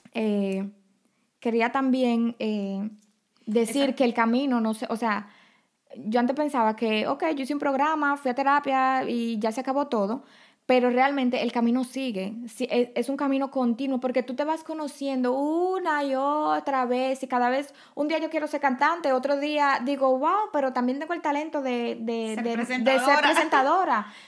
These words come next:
Speaker 1: Eh, otro día quiero ser actriz, whatever. Y permitirte todas esas etapas es lo que continúa el progreso, esa es la prosperidad.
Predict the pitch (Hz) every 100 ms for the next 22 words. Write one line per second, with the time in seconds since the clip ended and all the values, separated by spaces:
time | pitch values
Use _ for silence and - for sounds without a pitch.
0 | - 254 262 262 262 302 302 285 277 294
1 | 277 277 277 269 254 220 - - 370 -
2 | - _ - - 277 285 - 349 415 233
3 | - 269 277 - _ - 285 277 277 339
4 | 403 370 359 381 381 370 349 320 240 202
5 | 214 247 - _ _ _ _ _ _ _
6 | _ _ 262 277 320 320 320 311 285 285
7 | 247 285 320 240 202 208 _ 233 233 233
8 | 226 254 247 247 262 277 285 269 262 247
9 | - 247 233 196 233 233